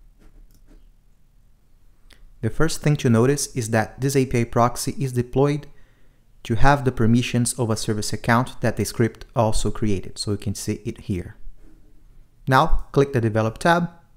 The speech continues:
and let's see what this proxy is all about. If we see over here,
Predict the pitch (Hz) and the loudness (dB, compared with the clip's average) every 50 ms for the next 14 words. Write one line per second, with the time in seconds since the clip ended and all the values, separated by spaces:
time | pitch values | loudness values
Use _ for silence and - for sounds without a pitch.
0 | - _ _ _ _ - _ _ _ _ - - _ - _ - - - - - | -20 _ _ _ _ -20 _ _ _ _ -20 -20 _ -20 _ -20 -20 -20 -20 -20
1 | _ - - _ - - _ _ _ _ - 127 120 123 120 120 - - - 120 | _ -20 -20 _ -20 -20 _ _ _ _ -6 -4 -2 -2 -2 -2 -2 0 0 0
2 | 117 117 - - - - - - 139 104 110 - - - 107 104 - - - 113 | 0 -2 -6 -20 -20 -20 -14 -8 -6 -6 -6 -6 -8 -10 -8 -8 -8 -4 0 0
3 | 107 104 104 - - 117 - - 117 104 110 107 101 101 101 98 92 - - - | 0 0 -2 -6 -10 -10 -8 -8 -4 -2 -2 0 0 0 0 0 -2 -2 -6 -12
4 | - - - - - - - - - - - - - - - - - - - - | -14 -12 -12 -12 -14 -16 -20 -20 -20 -20 -20 -20 -20 -20 -20 -20 -20 -20 -20 -20
5 | _ - _ _ - - - - 135 - - 117 - - 180 185 190 170 170 156 | _ -20 _ _ -20 -20 -16 -16 -16 -12 -10 -8 -6 -4 0 0 2 2 2 2
6 | 139 151 151 160 160 160 160 | 2 2 2 2 2 0 -2